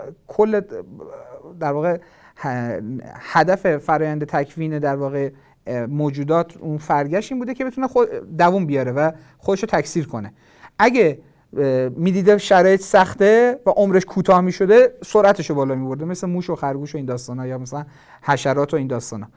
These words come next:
اگه می‌دیده که می‌تونه عمرش طولانی باشه، مثلاً می‌شده مثل فیل،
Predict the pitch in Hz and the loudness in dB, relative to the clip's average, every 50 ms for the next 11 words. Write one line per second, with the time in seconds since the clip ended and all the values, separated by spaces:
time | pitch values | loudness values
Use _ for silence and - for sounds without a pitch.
0 | _ _ _ - - - - - 180 196 220 269 277 269 226 240 220 220 254 226 | _ _ _ -20 -20 -16 -6 0 2 2 2 2 0 -2 -4 -4 -6 -6 -6 -6
1 | 220 - 220 226 208 214 208 208 202 202 - 220 202 208 202 196 202 196 196 196 | -6 -4 -4 -4 -2 -2 0 -2 -2 -2 -2 0 2 4 4 2 2 -2 -2 -2
2 | - 247 254 233 202 - 233 233 220 - 226 220 226 220 208 - 226 - - 208 | -2 -2 -2 -2 -2 -4 -4 -4 -4 -6 -6 -6 -6 -6 -4 -6 -6 -4 -2 -4
3 | 165 127 | -4 -4